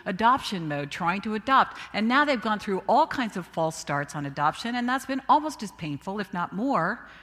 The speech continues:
than trying to get pregnant with the fertility. It's been horrible. And for this particular couple, she commented that she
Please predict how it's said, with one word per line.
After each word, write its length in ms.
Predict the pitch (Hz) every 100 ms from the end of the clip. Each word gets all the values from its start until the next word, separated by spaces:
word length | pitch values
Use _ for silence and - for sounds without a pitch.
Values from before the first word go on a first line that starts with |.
| - - _
than 160 | 240 233
trying 280 | - 247 262
to 60 |
get 160 | 254 262
pregnant 460 | - 330 320 208
with 140 | 160 -
the 80 | 196
fertility. 560 | 226 - 311 254 143 - - -
It's 200 | 285 -
been 300 | 302 302 294 -
horrible. 760 | - - 302 359 233 135 - - _ _ _ _ _ _ _ _ _ _ _ _
And 140 | - 226
for 120 | 247
this 180 | 277 381
particular 400 | 285 294 254 233
couple, 520 | 277 320 233 220 226 -
she 220 | - 254
commented 760 | - 302 349 202 - 208 190
that 160 | 208 190
she 420 | - 240 226